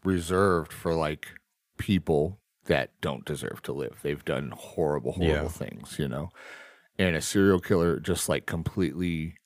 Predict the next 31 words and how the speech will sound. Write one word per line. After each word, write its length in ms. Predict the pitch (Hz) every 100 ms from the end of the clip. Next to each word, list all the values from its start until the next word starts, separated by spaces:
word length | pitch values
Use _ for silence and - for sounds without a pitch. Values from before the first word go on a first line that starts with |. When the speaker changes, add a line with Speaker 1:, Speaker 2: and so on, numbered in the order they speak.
| _
Speaker 1:
debunks 480 | 98 85 78 64 -
all 180 | 65 53
of 120 | 60
that, 120 | -
or, 120 | 95
like, 200 | 90 90
not 200 | 90 92
debunks, 420 | 87 78 76 73 -
but 120 | 80
it, 80 | 76
like, 260 | 78 78 - - - - _ _ _ _ _ -
negates 880 | 92 85 92 85 64 - - - - _ _ _ _ _ _
all 160 | 87 87
societal 500 | - - 87 85 80
perceptions 680 | 82 - 82 73 - 78 80
of 140 | 71
what's 260 | 82 76 71
acceptable 760 | 69 - - 80 - 71 69
form 420 | - - 71 69
of 320 | 69 69 - - _ _ _ _ _ _
humans 840 | - - 90 78 76 73 - - - _
killing 400 | - 98 80 76
humans. 640 | - 76 62 50 - - - _ _
Speaker 2:
Mm-hmm. 260 | 101 80 73 69 _ _ _ _ _
Speaker 1:
You 140 | 85
know, 260 | 73 71 80 _ _ _
it's 180 | - 87
indiscriminate. 800 | 85 73 - - 87 87 87 82 - - _ _ _ _ _ -
It's 420 | 82 - - -
people 440 | - 101 90 87 85
that 280 | 82 80